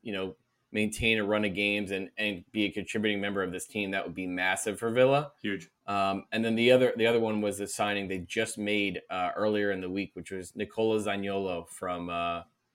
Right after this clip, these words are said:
Speaker 1: from, where was he? Gal-, oh, he was at, is it Roma?
Speaker 2: Roma. Yeah, yeah, yeah.
Speaker 1: Um, center-, <clears throat> yeah, he's a direct replacement for Buendia. They bought him on a loan to buy option. Um, another player who struggled for, with fitness, though. So that, that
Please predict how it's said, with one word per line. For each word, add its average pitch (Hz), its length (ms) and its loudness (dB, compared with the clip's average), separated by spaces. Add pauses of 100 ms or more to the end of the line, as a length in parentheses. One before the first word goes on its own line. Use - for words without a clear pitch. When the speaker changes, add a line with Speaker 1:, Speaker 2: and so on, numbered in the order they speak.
(240)
Speaker 1:
from, 92 320 -8 (160)
where 107 140 -2
was 92 120 -4
he? 90 140 -6
Gal-, 95 340 0 (220)
oh, 113 80 2
he 110 80 0
was 107 100 0
at, 107 220 0
is 101 140 -4
it 98 40 -4
Roma? 104 300 2
Speaker 2:
Roma. 92 340 2 (220)
Yeah, 95 240 0
yeah, 92 240 0
yeah. 98 140 2
Speaker 1:
Um, 90 280 -6
center-, 127 480 4 (140)
<clears throat> - 120 -20
yeah, 110 200 4
he's 139 220 2
a 147 60 8
direct 120 320 2
replacement 110 440 0
for 110 100 2
Buendia. 101 420 0
They 101 140 2
bought 107 200 2
him 110 100 -2
on 107 40 0
a 101 80 0
loan 95 280 -4
to 101 100 -8
buy 90 280 0
option. 92 500 -2 (580)
Um, 92 500 -4
another 110 300 4
player 107 300 2
who 107 120 -2
struggled 107 440 0
for, 98 80 -6
with 101 160 -2
fitness, 90 380 -4
though. - 120 -4
So - 140 -6
that, 123 260 2
that 113 220 2